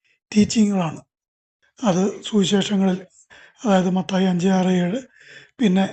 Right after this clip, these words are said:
നാല് സുവിശേഷങ്ങളിലും ഉള്ള യേശുവിൻ്റെ പഠിപ്പിക്കലല്ല.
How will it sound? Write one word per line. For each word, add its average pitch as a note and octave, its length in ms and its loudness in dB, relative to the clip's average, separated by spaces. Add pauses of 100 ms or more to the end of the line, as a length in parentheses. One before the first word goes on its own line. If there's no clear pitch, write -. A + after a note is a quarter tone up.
(140)
നാല് F#3+ 320 0
സുവിശേഷങ്ങളിലും F#3+ 800 0 (480)
ഉള്ള G3 180 2
യേശുവിൻ്റെ F#3+ 500 2
പഠിപ്പിക്കലല്ല. F3+ 680 -4